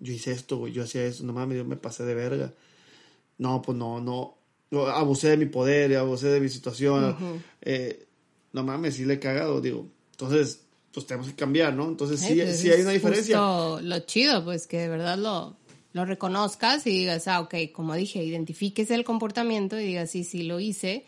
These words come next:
Speaker 2: sí todavía lo hago, sí lo tengo que cambiar", y lo cambies, pues, o sea que
Speaker 1: O, o sí, trabajar para cambiarlo, o sea, sí, digo, a fin de cuentas creo que para eso venimos todos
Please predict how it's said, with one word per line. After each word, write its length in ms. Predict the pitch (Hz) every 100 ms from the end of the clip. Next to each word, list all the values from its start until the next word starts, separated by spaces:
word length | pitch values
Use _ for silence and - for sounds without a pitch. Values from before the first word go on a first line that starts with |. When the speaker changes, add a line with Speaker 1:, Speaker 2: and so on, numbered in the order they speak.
| - - -
Speaker 2:
sí 260 | - - 240
todavía 320 | 220 170 165
lo 100 | 185
hago, 360 | 214 190 202 302 - - -
sí 220 | - 190
lo 140 | 175
tengo 120 | 160
que 120 | 156 151
cambiar", 380 | 170 220 202 92
y 100 | 165
lo 120 | 156
cambies, 420 | 240 285 196 151
pues, 340 | - 135 165 -
o 80 |
sea 160 | 151 156
que 320 | 151 156 151
Speaker 1:
O, 40 | 165 -
o 40 |
sí, 180 | 143 -
trabajar 320 | - 139 156
para 120 | 170 233
cambiarlo, 420 | 139 143 - 196
o 40 |
sea, 100 | 143
sí, 200 | 135 165
digo, 400 | 131 139 135 120
a 60 | 131
fin 120 | 123
de 80 | 180
cuentas 260 | 190 185 190
creo 140 | 185
que 80 | 196
para 180 | 185 151
eso 160 | 147
venimos 400 | 180 151 156 156
todos 680 | - 160 160 165 156 151 -